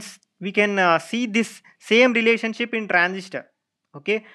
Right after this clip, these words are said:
that is why we are approximating, because we are not considering here the effects due to temperature. When, when the,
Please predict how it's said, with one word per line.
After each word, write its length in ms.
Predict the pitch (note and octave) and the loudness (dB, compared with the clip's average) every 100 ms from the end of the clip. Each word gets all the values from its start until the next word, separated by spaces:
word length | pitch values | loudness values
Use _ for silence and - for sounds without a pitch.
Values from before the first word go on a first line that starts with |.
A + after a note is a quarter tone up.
| _ D#3+ | _ 0
that 140 | F3 A#3 | 0 0
is 80 | |
why 140 | G#3 B3 | 0 0
we 160 | A3 G#3+ | 2 2
are 80 | F#3 | 2
approximating, 1000 | E3+ - - A3 A3 A#3 A3 G#3 A3 D4+ - _ _ _ _ _ - | 0 -4 0 0 0 -4 -4 -4 -4 -6 -12 _ _ _ _ _ -6
because 240 | G3 A#3 | 0 0
we 80 | A3+ | 0
are 120 | A3 A3+ | 0 0
not 120 | A#3 - - | -2 -8 -4
considering 520 | G3+ G#3 A#3+ A#3 A#3 | -4 -2 -2 -2 -2
here 280 | G#3 G#3+ B3 | 0 0 0
the 220 | F3+ F3+ F3 | 0 0 0
effects 300 | G3 A#3 - | -2 -4 -4
due 220 | E3+ G#3 | -6 -4
to 100 | G#3 | -4
temperature. 500 | A3 F#3 F#3+ F#3+ D#3+ C#3+ | -2 0 2 0 0 -2
When, 260 | F#3 A3+ G3+ | -4 -4 -4
when 280 | E3 G3 G3+ | 0 0 2
the, 340 | G3 E3+ F3 | 2 2 0